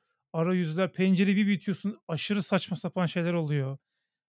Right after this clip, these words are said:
E, hatta artık işte Catalyst app'leri pencereyi büyütmene izin vermemeye falan başladı. E, gibi durumlar var. E, Swift U I'nin de, e, bir sürü limitasyonu var. Özellikle işte liste implementasyonu falan Swift U I'nin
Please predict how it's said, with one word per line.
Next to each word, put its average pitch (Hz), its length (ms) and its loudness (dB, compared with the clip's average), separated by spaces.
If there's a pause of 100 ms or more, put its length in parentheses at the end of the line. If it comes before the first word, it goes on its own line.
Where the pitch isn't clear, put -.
(100)
E, 147 320 -4
hatta 170 320 -2
artık - 280 -2
işte - 220 -4
Catalyst 165 400 -2
app'leri 165 300 -4
pencereyi 156 540 0
büyütmene 160 380 0
izin 156 240 2
vermemeye 147 440 0
falan 143 340 -4
başladı. 120 420 -14 (840)
E, 143 160 -10
gibi 151 260 -8
durumlar 160 400 -2
var. 139 260 -10
E, 190 80 -6
Swift 233 400 -2
U 233 100 0
I'nin 240 200 2
de, 233 60 2 (280)
e, 185 360 -2 (160)
bir 180 60 -2
sürü 170 240 -6
limitasyonu 175 580 -6
var. 143 120 -8
Özellikle 156 480 -8
işte 151 160 -14
liste 151 320 -8
implementasyonu 156 800 -2
falan 165 280 -8
Swift 156 400 -12
U 147 80 -6
I'nin 180 180 -10